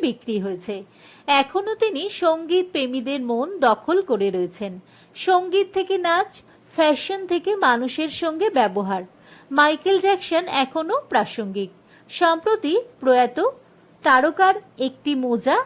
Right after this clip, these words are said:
নিলামে মোটা অঙ্কে বিক্রি হওয়ার পর অনুরাগী মহলে শোরগোল পড়ে গিয়েছে। কালো স্যুট এবং টুপি, সঙ্গে বৈগহিক সাদা দাস্তানা এবং মোজা। মাইকেল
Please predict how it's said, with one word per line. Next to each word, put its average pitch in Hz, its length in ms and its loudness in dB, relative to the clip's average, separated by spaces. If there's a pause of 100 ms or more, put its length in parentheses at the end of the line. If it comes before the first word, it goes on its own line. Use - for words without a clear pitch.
(100)
নিলামে 302 540 0 (140)
মোটা 320 340 2 (120)
অঙ্কে 226 340 -2
বিক্রি 330 460 -2
হওয়ার 262 340 6
পর 254 240 2 (200)
অনুরাগী 370 580 2
মহলে 254 480 0
শোরগোল 320 600 -2
পড়ে 202 240 0
গিয়েছে। 180 420 -6 (640)
কালো 330 360 4
স্যুট 403 320 0 (180)
এবং 285 160 2 (100)
টুপি, 190 360 -6 (400)
সঙ্গে 349 500 -2 (380)
বৈগহিক 302 600 2 (260)
সাদা 330 360 4 (100)
দাস্তানা 196 560 -2 (460)
এবং 330 240 0 (100)
মোজা। 202 380 -2 (600)
মাইকেল 311 460 2